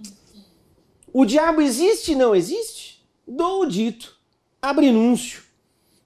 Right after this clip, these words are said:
Essas melancolias. O senhor vê? Existe cachoeira, pois. Mas cachoeira é barranco de chão e água se caindo por ele, retombando. O senhor consome essa água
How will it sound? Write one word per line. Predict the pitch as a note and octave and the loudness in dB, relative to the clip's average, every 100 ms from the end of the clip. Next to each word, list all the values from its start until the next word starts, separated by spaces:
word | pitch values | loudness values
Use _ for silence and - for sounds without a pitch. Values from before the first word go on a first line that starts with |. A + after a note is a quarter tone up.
| _ | _
Essas | B2 B2+ - - B2 A2 | -6 -6 -6 -8 -10 -8
melancolias. | A#2+ A#2 A#2+ A#2+ A2+ A2 G2+ G#2+ A#2+ B2 A#2+ A2 - - - - _ _ _ _ _ - | -8 -6 -6 -8 -8 -10 -10 -14 -14 -12 -12 -12 -14 -20 -20 -20 _ _ _ _ _ -8
O | A3 | -6
senhor | - B3 G3 | 0 2 2
vê? | E3+ C#4+ D4+ - _ _ _ _ - | 2 2 0 -6 _ _ _ _ -2
Existe | D4+ D3 D3 - | -2 0 -4 -6
cachoeira, | G#3+ C4+ A#3+ D#4 F4 F#4+ E4+ | -6 -6 -4 -2 0 2 0
pois. | - D3+ G2 - - _ _ _ _ _ - | 2 2 0 -6 -20 _ _ _ _ _ -6
Mas | E4+ - | -4 -4
cachoeira | G3 - F#3+ B3+ | -8 -2 0 2
é | |
barranco | C#4+ B3 A#3+ D4 D4 | 2 0 0 0 -4
de | A#3 | -6
chão | - - D4+ F4 F4 | -6 -2 0 2 0
e | C#4 | -2
água | A3+ C4 C4 | -4 -4 -6
se | B3 A3 | -6 -10
caindo | A#3+ G#3 A3+ A#3 G#3 | -8 -6 -6 -8 -10
por | - D#3+ | -4 -2
ele, | C#3+ E3 G3 G#3 D#3 | 2 2 2 0 -4
retombando. | E3 F3 - F#3+ D#3 D#3 D3+ C#3 G#2+ _ _ _ _ _ _ - | -4 -2 0 0 2 2 2 -2 -6 _ _ _ _ _ _ -20
O | |
senhor | G#2+ C#3+ C#3+ | -10 -6 -2
consome | F3+ E3 - - F3+ A#3+ C#4+ C4 | 2 2 0 -2 2 4 2 0
essa | F#3+ - C#3+ | -2 0 2
água | A#2+ C#3 G#3+ C#4 F4 | 4 2 2 0 -2